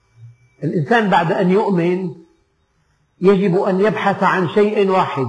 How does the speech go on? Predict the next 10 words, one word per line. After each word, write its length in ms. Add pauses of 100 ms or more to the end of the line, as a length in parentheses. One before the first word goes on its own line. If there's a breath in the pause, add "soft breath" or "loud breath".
(100)
فقط، 340 (920)
بعد 280
أن 260
يؤمن 460
الإيمان 680
الذي 680
يحمله 680
على 260
طاعة 380
الله. 320